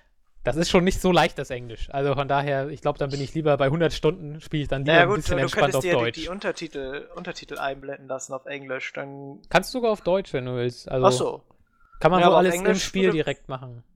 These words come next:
Speaker 2: Ja, aber auf Englisch geht das da ja dann auch. Also dann hast du ja, dann kannst du es ja nochmal nachlesen, wenn du es nicht verstehst.
Speaker 1: Ja, ich hab auch
Speaker 2: Das ist immer
Speaker 1: überlegt,
Speaker 2: so.
Speaker 1: von wegen so Atmosphäre und so. Aber ich finde tatsächlich die englischen Sprecher im Verhältnis nicht so viel besser. Du hast natürlich diese Akzente,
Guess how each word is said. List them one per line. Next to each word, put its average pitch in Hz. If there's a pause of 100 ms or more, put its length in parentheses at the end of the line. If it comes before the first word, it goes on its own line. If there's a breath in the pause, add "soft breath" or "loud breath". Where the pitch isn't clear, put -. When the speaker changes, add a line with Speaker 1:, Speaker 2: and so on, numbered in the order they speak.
(120)
Speaker 2:
Ja, 156
aber 170
auf 175
Englisch 190
geht 240
das 214
da 190
ja 185
dann 175
auch. 165
Also 143
dann 143
hast 156
du 135
ja, 147
dann 143
kannst 160
du -
es -
ja 156
nochmal 143
nachlesen, 139
wenn 123
du 127
es 127
nicht -
verstehst. - (240 loud breath)
Speaker 1:
Ja, 180
ich -
hab -
auch 202
Speaker 2:
Das 208
ist 175
immer 156
Speaker 1:
überlegt, 185
Speaker 2:
so. -
Speaker 1:
von 196
wegen 185
so 151
Atmosphäre 180
und 240
so. 226 (800)
Aber 185
ich -
finde 254
tatsächlich 220
die -
englischen 226
Sprecher 208 (600)
im 180
Verhältnis 170
nicht 190
so 185
viel 151
besser. 135
Du 143
hast 214
natürlich 202
diese 151
Akzente, 202